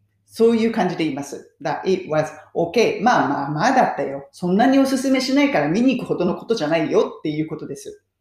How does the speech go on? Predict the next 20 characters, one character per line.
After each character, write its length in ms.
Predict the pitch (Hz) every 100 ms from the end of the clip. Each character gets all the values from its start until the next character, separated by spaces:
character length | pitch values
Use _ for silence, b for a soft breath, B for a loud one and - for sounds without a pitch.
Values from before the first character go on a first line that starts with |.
| _ _ _ _
と 100 | 311
か、 240 | - 349 -
ま 80 | 247
あ 20 |
何 180 | 202 226
で 60 |
も 100 | 359
使 140 | - 370
い 80 | 381
ま 100 | 381
す 120 | -
よ 60 |
ね。 160 | 160 147
レ 180 | 160 262
ス 140 | -
ト 80 | 196
ラ 120 | 160
ン 100 | -
と 80 | -
か。 380 | - 139 -